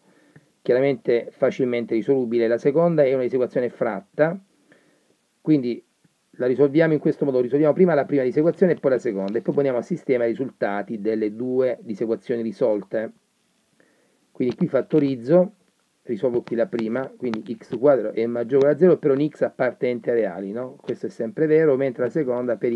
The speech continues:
x maggiore o uguale a uno. Sto risolvendo la numero uno, cioè la prima disequazione, vado avanti, qui rappresento per ogni x, mentre qui pallino pieno, x maggiore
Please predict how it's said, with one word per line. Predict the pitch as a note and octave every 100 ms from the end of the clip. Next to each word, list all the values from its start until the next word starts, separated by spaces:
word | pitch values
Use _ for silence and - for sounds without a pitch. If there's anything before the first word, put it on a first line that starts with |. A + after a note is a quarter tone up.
| A2+
x | -
maggiore | A#2+ A#2 G#2+ A2
o |
uguale | G#2 G#2
a | G2+
uno. | G2+ A2 - _ _ _
Sto | _ _ E3
risolvendo | D3+ D3+ C#3+ D#3 C#3
la | C3
numero | C3 C3+ C#3+
uno, | B2+ B2+ E3 E3+ -
cioè | - -
la | G#2+ G2+
prima | D3 C#3+
disequazione, | A#2 A#2 C3 D3+ - G#2+ A2+ C#3+ E3+ _ _ _ _
vado | F#2+ A#2+
avanti, | D3 C3 A#2+ A2+ - F#3 - _ _ _ _ _ _ _ _ _
qui | - C3
rappresento | A#2 B2+ B2 B2 - A#2+
per | - B2+
ogni | A#2+ B2+ C3+
x, | - - F#3 F#3+
mentre | - A#2 A2+
qui | A2 C#3
pallino | B2 A2+ B2+ B2+
pieno, | C#3+ C#3+ C3
x | C3 - B2
maggiore | A#2 A#2 A2 B2+ A#2